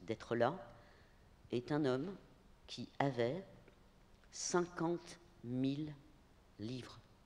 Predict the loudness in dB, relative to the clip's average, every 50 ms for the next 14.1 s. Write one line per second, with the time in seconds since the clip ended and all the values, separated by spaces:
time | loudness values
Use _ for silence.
0 | -20 -20 -20 -20 -20 -20 -20 -20 -20 -20 -20 -20 -20 -20 -20 -20 -20 -20 -20 -20
1 | -20 -20 -20 -20 -20 -18 -8 -6 -6 -6 -6 -8 -8 -2 0 0 0 0 0 -2
2 | -2 0 0 2 0 0 2 2 2 2 4 4 4 4 4 2 0 -2 -4 -6
3 | -8 -10 -10 -8 -8 -8 -8 -8 -6 -4 -2 -2 0 -2 -2 -4 -6 -8 -10 -8
4 | -6 -4 -4 -4 -6 -8 -10 -10 -10 -10 -12 -18 -16 -12 -10 -6 -4 -2 -2 -2
5 | -2 -4 -4 -2 0 0 0 0 -2 -4 -8 -12 -16 -20 -20 -20 -20 -20 -20 0
6 | 2 4 4 4 0 -6 -4 -2 -2 -2 -4 -6 -6 -2 -2 0 0 -2 -4 -8
7 | -6 -4 -4 -2 0 0 0 0 0 0 0 -2 -2 -4 -8 -16 -20 -20 -20 -20
8 | -20 -20 -20 -20 -20 -12 -8 -4 -4 -4 -4 -4 -6 -6 -4 -4 -2 -2 0 0
9 | 2 2 2 0 -2 -6 -14 -20 -20 -20 -20 -20 -20 -20 -4 0 2 2 2 2
10 | 0 -2 -2 0 0 0 0 0 -2 -4 -8 -14 -12 -2 2 2 2 2 0 -4
11 | -12 -12 -10 -8 -2 2 2 4 4 2 0 0 0 0 -2 -2 -2 0 0 2
12 | 0 -2 -4 -6 -14 -20 -20 -20 -20 -20 -4 2 4 4 4 4 2 0 -2 -4
13 | -6 -8 -12 -20 -20 -20 -20 -20 -20 -20 -20 -20 -20 -20 -20 -20 -18 -6 -2 0
14 | 0 0